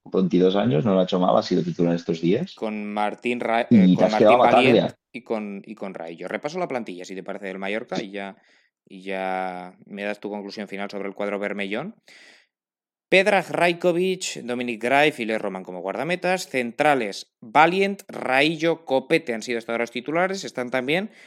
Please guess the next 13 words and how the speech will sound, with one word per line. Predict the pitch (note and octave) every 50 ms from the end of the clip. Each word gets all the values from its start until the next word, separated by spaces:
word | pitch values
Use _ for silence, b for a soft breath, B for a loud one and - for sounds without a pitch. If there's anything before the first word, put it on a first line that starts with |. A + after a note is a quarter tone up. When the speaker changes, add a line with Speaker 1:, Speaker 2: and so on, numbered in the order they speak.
| b b
Speaker 2:
Nastasic, | A2+ B2 D3+ F3+ F#3 - - G3 F#3 - - F#3+ F#3 F#3 - - -
Russo | C3 C3 C#3+ E3+ F3+ F3 - - E3+ F3 F3 E3+ b b b b b b
y | - D3+ E3 F3 - - _ _ _ _
Cufré. | - C#3+ C3+ B2+ - D3 C3+ A2 E2+ - _ _ _ _ _ _ _ _ _ _ _ - _ _ _ _ _ _ _
Seis | - - - D3 C#3 A#2 - - _
centrales. | _ B2 A#2 G2 - - - - - - - b b b b b b b b b b _ _ _ _ _ _ _ _ _ _ _
Laterales | _ B2+ C3+ C#3+ C#3 D3+ D3 E3 F3+ E3+ D#3+
izquierdos | E3 D#3+ - - F3 F3+ F3+ F3 F#3+ G3 G3+ G3 - - - -
o | B2+ A#2
carrileros | - B2 A#2 A#2+ C3 D3+ E3 D#3+ -
izquierdos. | C#3 - - - D#3+ E3+ E3+ E3+ F#3 -
Bueno, | - D3+ B2+ F#2+
Cufré, | - A#2 A2 - C3+ D#3 F3 E3+